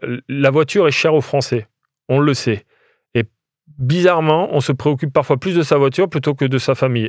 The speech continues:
Et je l'ai vu, je l'ai constaté au travers de, de nombreuses catastrophes dans lesquelles j'ai pu, euh,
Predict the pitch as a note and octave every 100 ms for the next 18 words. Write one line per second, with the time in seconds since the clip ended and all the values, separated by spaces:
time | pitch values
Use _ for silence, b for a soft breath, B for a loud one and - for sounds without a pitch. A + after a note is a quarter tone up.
0 | - B2 A2 A#2+ A#2 C3 D#3+ B2+ A2+ A#2+
1 | - G#2+ D#3 D3 A#2+ B2+ A2+ G#2+ B B
2 | B - A2 A#2+ B2+ B2+ - B2+ A2+ A2
3 | - D#3+ C3+ A2 G#2+ B2+ A2+ - A#2+ G#2+